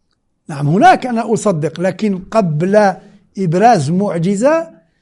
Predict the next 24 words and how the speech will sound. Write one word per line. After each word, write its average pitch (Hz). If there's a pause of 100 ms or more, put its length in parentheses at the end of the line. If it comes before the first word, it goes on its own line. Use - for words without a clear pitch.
(340)
يعني 180
علامة، 233 (960)
آه، 160 (420)
تدل 214
على 220
أنه 190
الإمام 208
المعصوم، 226
أنا 214
لا 339
أصدق 180
بهذا 156
الشخص. - (1120)
نعم، 165
لا 349
أصدق 254
بهذا 165
الشخص. -
هذه 339
الملاكات 247
العقلية، 180
وإلا 185
فتحنا 160
باب 254